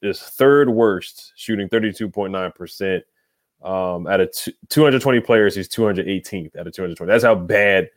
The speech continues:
Will Barton has been shooting the ball, uh, so far this season. So that he shot the ball way better this year. Thirteen points, seven assists, seven boards. He contributed,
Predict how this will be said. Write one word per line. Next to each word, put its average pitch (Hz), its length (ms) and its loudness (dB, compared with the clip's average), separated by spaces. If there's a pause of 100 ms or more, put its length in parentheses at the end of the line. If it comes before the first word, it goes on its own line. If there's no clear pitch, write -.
(440)
Will 104 160 2
Barton 95 300 0
has 90 120 -6
been 90 140 -8
shooting 90 240 -10
the 85 60 -10
ball, 80 420 -10 (120)
uh, 80 140 -10
so 98 180 -2
far 90 220 -2
this 85 160 -6
season. 80 300 -8
So 87 140 -6
that 92 240 -2
he 101 360 -4
shot 95 320 -2
the 92 60 -6
ball 90 280 0
way 104 200 0
better 92 200 -2
this 85 220 -10
year. 85 320 -6
Thirteen 101 400 0
points, 95 380 -4
seven 92 280 0
assists, 92 360 -4
seven 90 240 -2
boards. 87 340 -4
He 90 140 -8
contributed, 87 520 -6